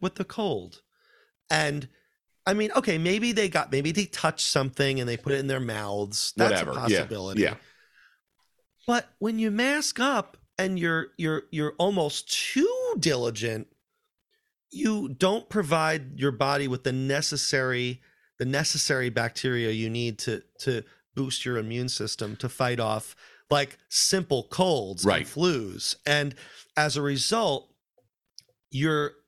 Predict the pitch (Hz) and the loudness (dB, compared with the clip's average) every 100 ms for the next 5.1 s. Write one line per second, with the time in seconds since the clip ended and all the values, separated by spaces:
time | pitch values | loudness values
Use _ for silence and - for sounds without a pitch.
0 | _ 156 104 85 107 123 131 131 214 185 | _ 4 4 4 4 2 2 2 2 2
1 | 78 69 131 135 139 151 139 160 131 170 | 2 -2 -2 0 0 0 0 -2 2 2
2 | 214 - 160 98 85 90 73 131 139 - | 2 0 -2 -4 0 2 4 0 -2 -2
3 | 143 131 139 139 143 143 151 190 208 120 | -4 0 2 2 0 0 0 0 0 0
4 | 104 104 101 104 - - 165 156 156 151 | 0 -2 -6 -10 -6 0 2 4 2 0